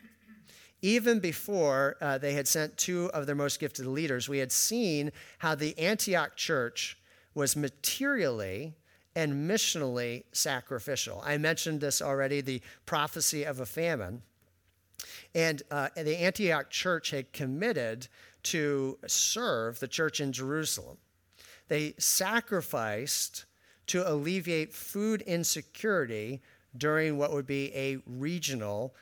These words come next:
crisis, even as God has given us opportunity as a congregation to partner together with what has become Small Things Philly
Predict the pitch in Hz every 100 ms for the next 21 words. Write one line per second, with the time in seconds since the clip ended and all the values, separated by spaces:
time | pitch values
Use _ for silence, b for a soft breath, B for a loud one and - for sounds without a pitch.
0 | b _ - 214 208 - - - - -
1 | - - b b b 151 160 180 139 151
2 | - 123 135 143 139 135 131 139 131 -
3 | 135 131 131 135 127 127 131 131 123 -
4 | 135 127 123 110 104 110 117 131 175 B
5 | B - 151 - - 170 170 156 - 131
6 | 131 135 127 131 120 131 135 139 - 139
7 | - - - 196 117 135 - 131 120 120
8 | 127 113 - 110 104 101